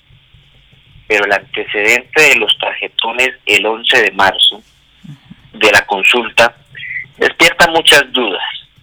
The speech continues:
y precisamente la misión de observación electoral ha encendido ciertas alarmas que no dejan de preocuparnos. Además,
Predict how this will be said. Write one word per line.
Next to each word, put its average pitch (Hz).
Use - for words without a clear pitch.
y 123
precisamente 156
la 104
misión 107
de 135
observación 110
electoral 113
ha 127
encendido 127
ciertas 127
alarmas 107
que 110
no 104
dejan 113
de 104
preocuparnos. -
Además, 123